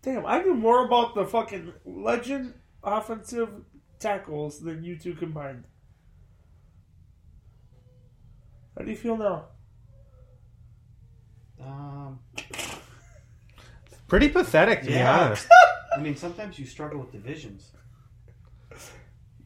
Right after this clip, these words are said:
Speaker 1: I often struggle with divisions.
Speaker 2: You're still thinking, like, the nineteen seventies, you know, when we were in the
Speaker 1: It's
Speaker 2: Central.
Speaker 1: tough without a calculator, though.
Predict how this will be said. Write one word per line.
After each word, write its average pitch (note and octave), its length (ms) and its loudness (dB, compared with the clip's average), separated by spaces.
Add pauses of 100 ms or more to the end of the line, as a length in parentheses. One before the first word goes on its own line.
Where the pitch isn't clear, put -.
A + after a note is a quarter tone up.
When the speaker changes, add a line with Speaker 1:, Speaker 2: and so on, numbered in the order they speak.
(100)
Speaker 1:
I C#3 120 -6
often D#3 480 0
struggle A#2+ 340 -14
with A#2 140 -16
divisions. A#2+ 400 -16 (360)
Speaker 2:
You're G3+ 140 -14
still B3 240 -6
thinking, F3 240 -10
like, D3 160 -8
the A#2+ 60 -10
nineteen A#2 420 -12
seventies, G2 680 -18
you A#2 60 -18
know, A2 120 -16
when A2 180 -16
we C3 120 -6
were B2 120 -6
in G#2 100 -12
the F#3 80 -2
Speaker 1:
It's F3 140 -4
Speaker 2:
Central. B3 260 6
Speaker 1:
tough B3 100 -4
without A3 260 0
a F#3 40 -6
calculator, D#3+ 580 -2
though. A#2+ 220 -14